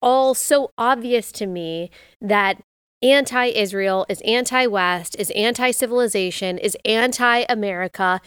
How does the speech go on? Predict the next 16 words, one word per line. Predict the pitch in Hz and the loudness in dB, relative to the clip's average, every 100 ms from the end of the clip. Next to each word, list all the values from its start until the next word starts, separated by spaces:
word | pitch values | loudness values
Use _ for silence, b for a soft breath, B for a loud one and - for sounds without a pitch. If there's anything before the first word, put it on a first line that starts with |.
| B B | B B
And | 240 233 | 4 4
if | 247 | 4
you | 247 254 311 359 | 0 0 2 0
see | - - 294 226 | -2 0 0 -2
terrorism | - - 311 370 349 262 185 185 175 170 - | -4 0 2 2 2 2 2 0 -2 -2 -2
as | 220 | -2
a | 220 | -2
form | - 277 269 277 | -2 2 2 2
of | 254 208 | 0 0
legitimate | 208 170 208 233 277 311 330 339 - - _ _ _ - | -2 -2 2 4 4 0 -2 -4 -6 -16 _ _ _ 2
resistance | 247 220 185 285 349 - 180 151 160 - - | 4 6 4 0 0 -2 -2 -2 -4 -4 0
and | 226 220 | 0 2
moral | 214 226 285 381 440 320 | 2 4 6 4 2 0
resistance | 208 202 190 180 - 180 - | 0 -2 0 -2 -2 -4 0
against | 233 190 269 277 - | -2 0 0 0 -4
the | 247 | -4